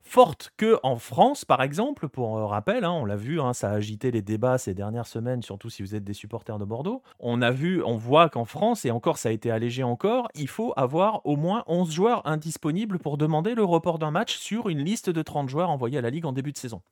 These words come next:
Ou alors ne pas avoir de gardien, enfin bref, voilà. Mais gardez bien en tête le chiffre onze joueurs indisponibles pour demander le report. En Australie, un match est reporté dès qu'un club a cinq cas de covid. Donc vous voyez pourquoi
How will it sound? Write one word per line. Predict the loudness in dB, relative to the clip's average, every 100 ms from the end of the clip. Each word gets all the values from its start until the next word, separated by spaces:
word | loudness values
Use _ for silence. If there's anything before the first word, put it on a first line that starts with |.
| _ _ _ _ -14
Ou | -2 4
alors | 6 6
ne | 4
pas | 2 2
avoir | 2 0
de | -2
gardien, | -4 -2 -4
enfin | -2 -2
bref, | -2 0
voilà. | -2 -4 -8 _ _ -4
Mais | -4 0
gardez | 2 4 4
bien | 2
en | 0 0
tête | 0 0
le | -2
chiffre | -2 -6 -6 2
onze | 4 6 4
joueurs | 2 4 6 4
indisponibles | 0 -6 -6 -6 -4 -4 -8
pour | -8 -6
demander | -4 -2 -2
le |
report. | -2 0 -2 -4 -14 -20 -20 -20 _ _ -4
En | 2
Australie, | 2 2 0 0 0 -6 -10 -20 -20 -8
un | -2 4
match | 4 4
est | 4
reporté | 4 2 0 2 2
dès | 2 0
qu'un | 0
club | 0 2 2 4
a | 4 2 _
cinq | -8 2 2 2 -4 -20 _ 0
cas | 2 2 _ -8
de | -4
covid. | -2 -2 -4 -6 -8
Donc | -6
vous | 2
voyez | 6 6
pourquoi | 6 2 4 8 8 8